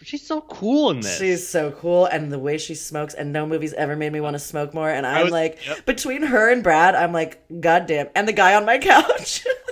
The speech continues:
Speaker 2: <laughs> And the prostitute on my couch. I'm like,
Speaker 1: <laughs>
Speaker 2: "Damn." Um, it's so funny.
Speaker 1: <laughs>
Speaker 2: But, okay, another really fun fact, a little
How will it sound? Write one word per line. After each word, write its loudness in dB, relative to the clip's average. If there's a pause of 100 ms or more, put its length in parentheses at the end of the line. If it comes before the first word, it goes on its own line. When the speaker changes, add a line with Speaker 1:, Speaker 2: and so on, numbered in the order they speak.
(140)
Speaker 2:
<laughs> -8 (1040)
And 0
the -4
prostitute 2
on 6
my 2
couch. 2 (300)
I'm -6
like, -2
Speaker 1:
<laughs> -
Speaker 2:
"Damn." -4 (420)
Um, 0 (300)
it's -16
so -6
funny. -6 (160)
Speaker 1:
<laughs> -20
Speaker 2:
But, -2
okay, 0
another 2
really -2
fun -6
fact, -6
a -10
little -10